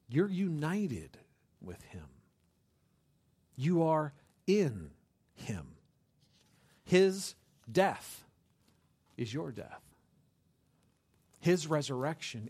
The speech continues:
is your resurrection. His ascension is your ascension. You are in Christ, which means that you receive,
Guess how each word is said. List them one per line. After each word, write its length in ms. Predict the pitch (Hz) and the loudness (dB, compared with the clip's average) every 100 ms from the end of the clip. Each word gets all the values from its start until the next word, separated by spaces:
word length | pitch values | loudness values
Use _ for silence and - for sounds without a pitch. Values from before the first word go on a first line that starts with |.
| - | -6
is 460 | 151 151 147 143 - - - _ | -2 -2 -2 -6 -12 -20 -20 _
your 580 | 120 127 156 143 113 104 - | -6 -4 -2 -4 -6 -10 -12
resurrection. 760 | 101 95 92 85 82 - - - - | -10 -10 -12 -16 -18 -20 -20 -20 -20
His 380 | - 180 175 160 - | -2 0 0 -2 -8
ascension 760 | 135 - - 165 160 - 69 67 - _ _ _ _ _ _ _ _ _ _ _ | -8 -8 -6 -6 -8 -10 -14 -18 -20 _ _ _ _ _ _ _ _ _ _ _
is 200 | 123 107 | -8 -6
your 420 | 117 165 123 73 - - | -2 -2 -4 -10 -18 -16
ascension. 440 | - 156 135 - - _ _ _ _ _ _ _ _ _ _ | -10 -10 -10 -14 -20 _ _ _ _ _ _ _ _ _ _
You 220 | 139 165 | 0 2
are 180 | 143 127 - | 2 0 -2
in 540 | 180 135 76 76 123 - _ _ _ _ _ _ | -2 -2 -6 -12 -16 -18 _ _ _ _ _ _
Christ, 760 | - 180 127 80 - - - - _ _ _ _ | -4 -4 -4 -8 -14 -18 -20 -20 _ _ _ _
which 200 | 131 - | -6 -2
means 380 | 147 151 135 - | 0 0 -2 0
that 240 | 135 131 - - | 0 0 -4 -14
you 600 | - 107 147 180 101 95 151 _ _ _ _ _ _ _ _ _ _ - | -10 -2 0 0 -2 -6 -14 _ _ _ _ _ _ _ _ _ _ -8
receive, 720 | 123 - - 151 95 71 | -8 -6 -4 -2 -4 -8